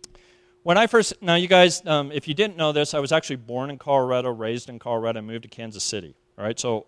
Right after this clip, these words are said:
when I met the Lord, I was living in Pueblo, Colorado. So I get saved. You guys ready? The first thing that happened to me is this elderly, the, an elder in the church, an elder,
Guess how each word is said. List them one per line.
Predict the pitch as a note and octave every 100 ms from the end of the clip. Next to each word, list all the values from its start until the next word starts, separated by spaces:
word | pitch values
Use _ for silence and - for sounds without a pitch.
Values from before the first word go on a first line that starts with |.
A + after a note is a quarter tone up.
| _
when | A#2+
I | A2+
met | D3
the | A#2+
Lord, | G#2 G2+ A#2
I |
was | A2 A#2+
living | B2 B2
in | G#2+
Pueblo, | - D3 D3 A2+
Colorado. | - A#2+ B2+ F#3 E2+ B1+ _ _ _ _ _ _ _ _ - _ _ _ _
So | G3
I | F#3
get | A3+ -
saved. | F3+ C3 A#2+
You | C3+
guys | E3+ C#3+
ready? | D3 B2 - _ _
The | G#3
first | - B3+ B3
thing | A#3 A3+
that | A3+
happened | G#3+ C#4 D4 F#3+ B2
to | A2+
me | F2+ D2+ _ _ _ _ _ _ _ _
is | F#3+ E3+
this | F#3+ G3+
elderly, | G#3 A3+ B3 A#3+ A#3+ G3
the, | E3 -
an | G3 F#3+
elder | G#3 A#3+ G#3 F3+
in | F#3+
the | A3
church, | - D3 D#3
an | D3
elder, | C#3+ D#3+ F#3